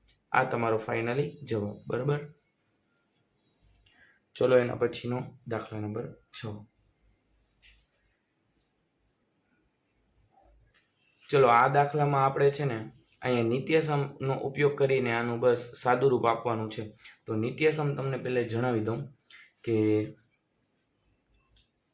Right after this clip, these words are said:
એ ઓછા બી એનો વર્ગ, એનો જવાબ આવશે કાઉન્સનો વર્ગ. અહીંયા ઓછા છે એટલે ઓછા, બગડો ને બે કાઉન્સ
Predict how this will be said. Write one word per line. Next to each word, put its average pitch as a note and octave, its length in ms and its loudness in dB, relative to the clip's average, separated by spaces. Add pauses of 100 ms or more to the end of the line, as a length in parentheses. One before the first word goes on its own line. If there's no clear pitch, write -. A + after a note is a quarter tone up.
(2000)
એ C3+ 140 6 (960)
ઓછા B2+ 460 0
બી C3 480 -4 (680)
એનો B2+ 280 0
વર્ગ, B2+ 240 6 (180)
એનો A#2 200 -2
જવાબ B2 240 4
આવશે B2 500 2 (160)
કાઉન્સનો C3 560 0
વર્ગ. C#3+ 220 4 (880)
અહીંયા A#2 160 -2
ઓછા C3 380 0
છે B2+ 140 -2
એટલે A#2 140 2
ઓછા, B2+ 440 -2 (300)
બગડો B2+ 380 2
ને A#2+ 120 0
બે A#2 160 0 (360)
કાઉન્સ C3+ 380 0